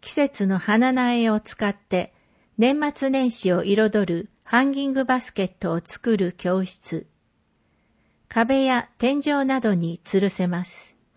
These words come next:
時、十一月十八日木曜日、十時から十二時。必要品、ビニール手袋、エプロン、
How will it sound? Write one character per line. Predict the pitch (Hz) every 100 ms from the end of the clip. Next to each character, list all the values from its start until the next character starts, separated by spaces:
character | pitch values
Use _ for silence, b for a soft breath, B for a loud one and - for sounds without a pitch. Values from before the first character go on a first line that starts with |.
| _ _ _ _ _ _ _ _ _ _ _ -
時、 | 196 - 202 180 _ _ _ _ _ _
十 | 196 262 285
一 | 285 277 269
月 | 262 247
十 | 214 247 254
八 | 240 233 233
日 | 226 226 220
木 | 220 220 226
曜 | 220 208
日、 | 175 165 - _ _ _ _ _
十 | 202 269 285
時 | 208 175
か | 190 165
ら | 160 -
十 | 185 202 233
二 | 226 226
時。 | - 151 - _ _ _ _ _ _ _ _ _
必 | _ 196 202 -
要 | 240 220
品、 | 214 - 190 180 - _ _ _ _ _ -
ビ | 196 240
ニ | 269 294
ー |
ル | 285 277
手 | 262
袋、 | 254 247 196 175 170 - _ _ _ _
エ | -
プ | 269 - 208
ロ | 170
ン、 | 165 180